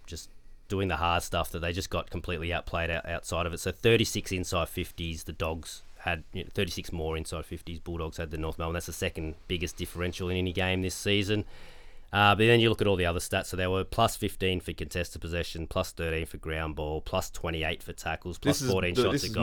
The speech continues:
Speaker 2: North?
Speaker 1: No, this is all Bulldogs. So it was
Speaker 2: Oh.
Speaker 1: a typical Bulldog game.
Speaker 2: Yeah.
Speaker 1: Bulldogs, Bulldogs always have fat numbers. They, they're a great stats side. They always
Speaker 2: Mm.
Speaker 1: have high numbers of thirties and sort of get the, get the job done. But as I said, they had plus fourteen shots a goal. They,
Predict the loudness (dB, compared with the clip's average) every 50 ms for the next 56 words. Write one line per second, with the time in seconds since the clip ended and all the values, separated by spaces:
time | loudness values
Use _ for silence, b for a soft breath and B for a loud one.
0 | 2 2 2 0 -2 -6 -10 -4 2 4 6 6 6 4 6 6 6 6 4 2
1 | 0 0 2 0 0 2 6 8 10 10 10 8 8 8 8 10 10 10 10 8
2 | 8 6 6 6 6 4 4 4 4 4 6 6 8 8 10 10 8 8 6 0
3 | -10 B B B B B B B B B B B B B 8 12 12 12 12 12
4 | 10 6 -6 -12 -12 -14 -14 -14 -14 -14 -16 -18 -18 -6 0 4 6 6 6 6
5 | 4 2 4 4 2 2 2 2 -2 -2 -2 -2 -2 -4 -2 0 0 0 0 2
6 | 4 4 6 4 4 2 -2 0 2 2 2 2 0 -2 0 2 2 2 2 2
7 | 4 4 4 4 4 2 2 0 -4 -10 -12 -6 2 4 8 8 8 8 8 6
8 | 4 4 2 0 -2 -2 2 2 4 4 4 4 2 2 2 2 0 0 0 0
9 | 0 0 0 -2 -2 -4 -6 -4 -4 -4 -2 -2 -2 0 0 0 2 2 2 4
10 | 4 2 2 2 2 -2 -2 -2 -4 -6 -6 -4 -2 -2 -2 0 0 0 0 0
11 | 0 0 0 2 2 0 0 -2 -4 -4 -6 -2 2 2 4 4 4 4 2